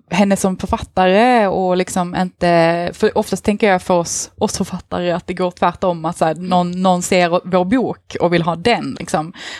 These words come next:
Men att, att man blir liksom lite headhuntad som, som liksom skapare på något sätt är ju, är ju en jättespännande.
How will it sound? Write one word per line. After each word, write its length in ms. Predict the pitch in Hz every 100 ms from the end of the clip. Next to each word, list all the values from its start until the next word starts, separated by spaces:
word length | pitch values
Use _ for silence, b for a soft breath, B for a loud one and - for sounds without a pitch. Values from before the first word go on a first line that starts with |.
| B
Men 160 | 185
att, 180 | 180 -
att 180 | 185 -
man 180 | 180 175
blir 120 | 175
liksom 440 | 175 - 170 165
lite 220 | 165 175 160
headhuntad 840 | 151 151 180 165 165 160 175 160
som, 400 | - 165 165 165 -
som 140 | 190 175
liksom 240 | 175 170
skapare 640 | - 196 202 - - 240
på 140 | - 214
något 140 | 180
sätt 300 | - - - -
är 180 | 180 175
ju, 160 | 175 190
är 60 |
ju 60 | 214
en 140 | 214
jättespännande. 920 | 214 - 160 - - 180 180 180 180